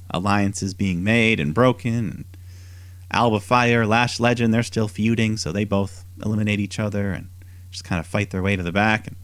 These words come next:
uh, Tiffany Stratton knocks Wendy Chu to the floor, but she lands right on her big body pillow,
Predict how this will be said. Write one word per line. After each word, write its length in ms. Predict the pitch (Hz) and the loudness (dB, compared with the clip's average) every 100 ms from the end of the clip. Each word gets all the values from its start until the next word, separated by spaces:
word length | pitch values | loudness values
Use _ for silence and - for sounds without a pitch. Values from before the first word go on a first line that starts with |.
| - - - - - - - - - | -18 -18 -20 -20 -20 -20 -20 -20 -12
uh, 680 | - 78 69 64 57 50 50 - | -4 -2 -2 -2 -4 -6 -8 -8
Tiffany 380 | - 139 - 110 | 0 0 2 -2
Stratton 640 | 107 - 151 - 156 151 147 | -2 0 0 2 0 0 0
knocks 360 | 123 110 - - | 0 0 0 2
Wendy 280 | 127 120 | 4 4
Chu 300 | 95 - 240 | 2 2 4
to 140 | 247 127 | 4 4
the 100 | 98 | 2
floor, 520 | - 90 95 107 107 - - - | 2 4 6 4 0 -12 -20 -8
but 120 | 101 | -6
she 180 | - 110 | -2 -2
lands 380 | 107 117 113 104 | 2 2 2 4
right 180 | 180 240 | 4 6
on 160 | 170 | 6
her 120 | 127 | 4
big 380 | 110 113 104 98 | 4 2 0 -4
body 360 | - 143 143 101 | 0 4 4 2
pillow, 480 | - - 82 76 | -2 -2 0 0